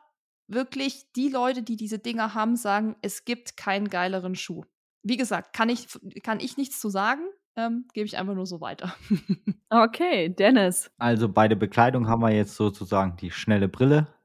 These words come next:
Speaker 3: die Leuchten der Stirnlampe, die regenerativen Schuhe. Was fehlt da noch?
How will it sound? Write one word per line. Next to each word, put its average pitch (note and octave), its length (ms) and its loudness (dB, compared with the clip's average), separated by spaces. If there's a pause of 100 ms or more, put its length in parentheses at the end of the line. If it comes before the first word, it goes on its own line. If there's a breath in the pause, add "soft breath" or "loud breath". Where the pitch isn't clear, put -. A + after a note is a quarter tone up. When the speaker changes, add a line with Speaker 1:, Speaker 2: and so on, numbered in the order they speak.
(220)
Speaker 3:
die G#2 60 -4
Leuchten A2+ 440 4
der G#2 120 4
Stirnlampe, C#3+ 840 4 (480 soft breath)
die A#2+ 120 8
regenerativen C3+ 800 6
Schuhe. A3 560 6
Was B2+ 240 -2
fehlt D#3 260 4
da E3 100 4
noch? E3 320 2